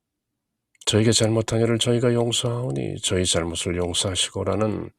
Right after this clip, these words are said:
주님께서 저희들에게 가르쳐 주신 그 기도를 기억하는 것입니다.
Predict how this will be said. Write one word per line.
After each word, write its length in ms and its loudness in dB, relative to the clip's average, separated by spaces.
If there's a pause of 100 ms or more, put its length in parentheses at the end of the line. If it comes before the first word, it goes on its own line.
(1120)
주님께서 480 4
저희들에게 520 2
가르쳐 340 0
주신 320 2
그 140 -2
기도를 380 4
기억하는 560 0
것입니다. 680 -4